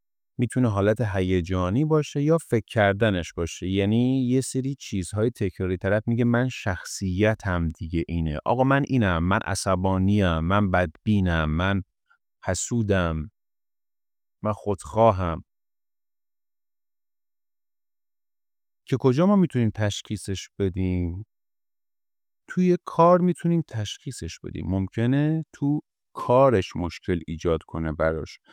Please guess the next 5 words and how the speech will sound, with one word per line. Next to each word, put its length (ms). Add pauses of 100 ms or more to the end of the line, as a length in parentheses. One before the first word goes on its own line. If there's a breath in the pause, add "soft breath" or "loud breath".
(400 loud breath)
کسی 220
که 120
به 120
همکاراش 680
بدبینه، 800